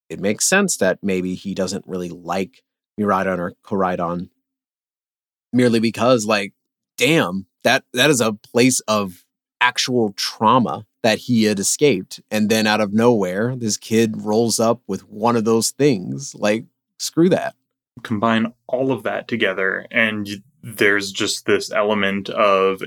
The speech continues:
Speaker 2: it makes a degree of sense why you find him in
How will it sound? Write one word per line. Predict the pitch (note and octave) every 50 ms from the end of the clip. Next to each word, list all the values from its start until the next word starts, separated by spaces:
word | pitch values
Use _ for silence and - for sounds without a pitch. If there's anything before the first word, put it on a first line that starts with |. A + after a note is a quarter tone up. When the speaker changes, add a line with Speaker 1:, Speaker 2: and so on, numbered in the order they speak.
| - -
Speaker 2:
it | - -
makes | E2+ A2 A#2+ C3 A#2 - -
a | B2 A2+
degree | A2+ - A2 F#2+ F#2 G#2+ A2+ C3+ C#3+ C3+ B2
of | A2+ F#2+
sense | - - A2 G2 G2 G2 F#2 - - - - _ -
why | A#2+ A2 G2
you | G2 F#2+
find | F#2+ - G#2+ G2 F#2+ G2 G2 F#2
him | G#2 G2 F#2+ G2+
in | G#2 G#2+ G2+ G2 G2 G2 G2 G2 F#2+ G2 A2+ -